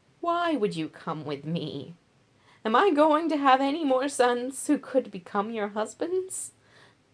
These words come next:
Return home, my daughters. I am too old to have another husband. Even if I thought there was still hope for me, even if I had a husband tonight and then gave birth to sons,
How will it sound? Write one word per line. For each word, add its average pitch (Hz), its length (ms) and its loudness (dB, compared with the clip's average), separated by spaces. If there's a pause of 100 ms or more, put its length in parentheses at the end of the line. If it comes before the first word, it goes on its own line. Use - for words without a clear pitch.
(160)
Return 359 480 0
home, 320 520 0
my 233 240 4
daughters. 226 460 -4 (180)
I 254 160 4
am 339 240 2
too 302 240 2
old 226 280 2
to 262 80 -4
have 202 280 2
another 220 340 -2
husband. 233 520 -4 (840)
Even 339 260 4
if 370 100 2
I 359 140 4
thought 370 380 6
there 285 160 4
was 185 160 0
still 196 320 0
hope 214 340 2
for 196 200 -6
me, 170 360 -4 (220)
even 359 300 6
if 311 100 2
I 359 120 8
had 349 280 4
a 359 100 4
husband 302 440 0
tonight 392 580 4
and 247 120 -2
then 226 220 2
gave 208 300 2
birth 196 300 -2
to 208 120 -6
sons, 208 600 -4